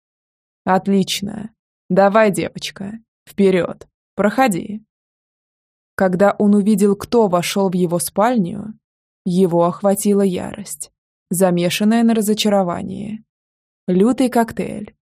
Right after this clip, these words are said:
заставивший его бросить свое тело вперед. Одно резкое движение, и незнакомка прижата к стене,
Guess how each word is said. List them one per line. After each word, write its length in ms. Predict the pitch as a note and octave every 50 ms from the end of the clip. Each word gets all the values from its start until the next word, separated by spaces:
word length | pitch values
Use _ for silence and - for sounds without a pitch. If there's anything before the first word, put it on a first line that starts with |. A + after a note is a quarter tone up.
| _ _ -
заставивший 720 | F3+ F#3+ F#3 F3+ - - G3 F#3 F3+ F3 E3 - - G3 F#3
его 240 | F3 F#3+ F3 F#3 F#3
бросить 460 | E3 F#3 F3+ F3+ F#3 - A#3+ A3+ -
свое 320 | - A3+ A#3+ A#3+ B3 B3+
тело 340 | B3 - G3 F3+ E3+ E3 E3+
вперед. 640 | D#3 - - F3 E3+ - - - - - - - - _ _ _ _ _ _ _ _ _ _ _ _ _ _ _ _ -
Одно 320 | - F#3 F3+ E3 F#3+ B3+
резкое 420 | A#3+ G#3 - D#3 - - - B3 A#3
движение, 840 | G#3 G#3+ A3+ G#3+ F#3+ F3 E3 - F#3 F#3 - - - - G#3+ G#3+ _ _ _ _ _ _ _ -
и 80 | F#3+
незнакомка 720 | G3 G3 G3+ F#3 E3+ G3 F#3 F#3 - G3 F#3+ G3+ G#3 C#4 C#4
прижата 480 | - C#4 C4+ B3+ G3 F3+ E3 D#3+ F3
к 80 | D#3+ -
стене, 640 | - - - F3 F#3 G3 G#3+ G3 G#3+ G#3+ A3 A3+